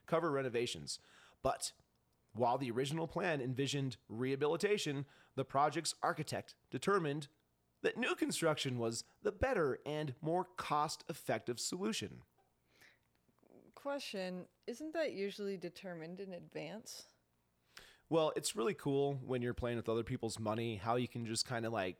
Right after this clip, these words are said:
Speaker 1: change horses in the middle of the race.
Speaker 2: Is that what happened with the Higgins Street Bridge?
Speaker 1: Who knows?
Speaker 2: Or Bear Tracks Bridge?
Speaker 1: But yeah,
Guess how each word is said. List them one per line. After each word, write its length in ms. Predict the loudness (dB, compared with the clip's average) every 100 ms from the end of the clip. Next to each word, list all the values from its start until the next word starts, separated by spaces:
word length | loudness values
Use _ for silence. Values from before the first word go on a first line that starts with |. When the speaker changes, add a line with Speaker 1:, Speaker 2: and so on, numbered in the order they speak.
| _
Speaker 1:
change 420 | -4 -2 0 0
horses 500 | 0 0 2 0 0
in 80 | 0
the 80 | 0
middle 260 | 2 2
of 60 | 0
the 100 | 0
race. 400 | 2 2 0 -2 -8 _ _ _ _ _ _ _ -16
Speaker 2:
Is 120 | -2
that 180 | 0 2
what 140 | -2
happened 500 | -2 -6 -4 -6 -6
with 160 | -8 -6
the 340 | -2 -2 -4 -10 _ _
Higgins 320 | -6 -6 -6
Street 280 | -8 -10 -6
Bridge? 300 | -6 -6 -16 _ _ _ _ _ _ _ -4
Speaker 1:
Who 180 | 0 2
knows? 340 | 2 4 4
Speaker 2:
Or 60 | 2
Bear 280 | 0 0 0
Tracks 320 | -2 -6 -8
Bridge? 320 | -10 -10 0
Speaker 1:
But 140 | 0 2
yeah, 220 | 2 2